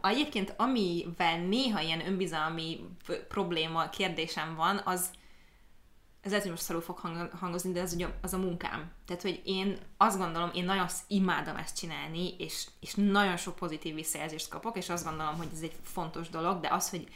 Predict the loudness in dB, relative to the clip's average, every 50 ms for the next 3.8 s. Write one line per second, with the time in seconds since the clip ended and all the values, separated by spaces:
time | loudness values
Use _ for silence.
0 | -12 -12 -12 -10 -2 2 4 4 4 4 2 2 2 4 6 6 6 4 2 2
1 | 4 6 6 6 6 4 2 0 0 0 0 2 4 4 4 4 2 0 0 2
2 | 2 2 2 2 2 2 2 0 0 -2 -2 -2 -4 -6 -6 -4 -4 -4 -4 -2
3 | -4 -2 -2 -2 -2 -2 -2 -4 -6 -6 -4 -4 -2 0 0 0